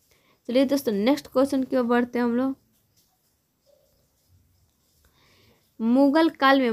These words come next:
मदद एवं मांस का संबंध किससे था? मुगल काल में मदद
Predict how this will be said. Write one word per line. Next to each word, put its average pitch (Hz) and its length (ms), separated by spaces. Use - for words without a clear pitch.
मदद 269 440
एवं 247 280
मांस 233 720
का 262 160
संबंध 262 460
किससे 247 480
था? 190 280
मुगल 240 380
काल 254 200
में 214 220
मदद 240 320